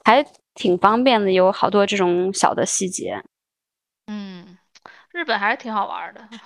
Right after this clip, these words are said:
Speaker 1: 而且我，我这次觉得，就是我，我之前去，去之前就是查了一下日本的展什么的。哇，有一个，有一个网站特别好，叫什么？让我想想。<laughs> 就是，反正它是，呃，我，我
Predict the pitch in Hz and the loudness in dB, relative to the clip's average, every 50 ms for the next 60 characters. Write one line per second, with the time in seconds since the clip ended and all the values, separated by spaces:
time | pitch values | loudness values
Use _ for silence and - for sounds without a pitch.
0 | - _ - - 254 311 339 302 240 220 - - 214 214 208 - 302 302 285 - | -20 _ 2 2 4 4 4 4 4 2 2 2 2 2 2 2 0 0 0 -2
1 | 277 240 226 220 233 254 269 262 254 254 _ _ _ _ - 254 262 240 240 233 | -2 0 2 2 4 4 2 2 0 -2 _ _ _ _ 0 0 2 2 2 2
2 | - - 233 240 - 220 208 202 202 - 262 - 240 226 233 254 - - - - | 4 4 2 4 4 2 2 2 2 0 0 2 2 2 2 2 0 -2 -2 -4
3 | - - - - - - - 247 254 254 - 220 208 208 226 226 220 240 226 214 | -6 -10 -10 -8 -2 -2 0 0 0 4 4 4 4 4 2 2 0 0 0 2
4 | 202 - - - - 165 185 208 226 233 226 220 208 220 226 220 214 - - - | 0 2 2 4 4 4 4 4 4 4 4 4 4 4 2 0 -2 -2 -2 -2
5 | 190 - - 175 - - - - 190 - 165 - - 120 113 113 - - _ - | -2 2 2 2 2 2 0 -2 -2 -2 -4 -4 -2 -2 -2 -2 -4 -6 _ -20
6 | - _ _ _ _ 214 202 202 202 196 185 - 196 202 208 262 302 381 381 - | -20 _ _ _ _ 2 4 4 4 2 2 2 2 2 2 4 4 4 2 4
7 | - 226 208 214 262 285 330 277 226 180 190 185 - 277 262 240 - 302 262 208 | 2 2 2 2 4 2 2 2 0 -2 -2 0 2 2 2 2 0 0 0 0
8 | 185 185 - - - - - - - _ _ _ _ _ _ _ - _ _ - | 0 -2 -4 -4 -4 -4 -4 -6 -12 _ _ _ _ _ _ _ -20 _ _ 2
9 | 269 254 226 202 - 185 180 190 208 220 214 196 175 - - - - 185 - 208 | 4 4 4 0 -2 -2 0 2 2 2 2 0 0 -2 -4 -4 -4 -4 -4 -6
10 | - - _ _ - _ _ - - - - - 330 - - 262 - - 233 220 | -8 -8 _ _ -20 _ _ 0 0 4 6 4 6 6 4 2 4 4 2 4
11 | - 220 202 - - - - - - - - 349 294 - - - - - - 220 | 4 2 0 0 0 0 0 0 2 4 6 6 6 4 2 -2 -4 2 4 4
12 | 208 262 311 277 339 349 330 311 - - - 190 190 185 - 196 240 247 - - | 6 6 6 6 4 4 4 4 2 4 4 4 4 6 4 4 4 4 6 4
13 | 196 | 4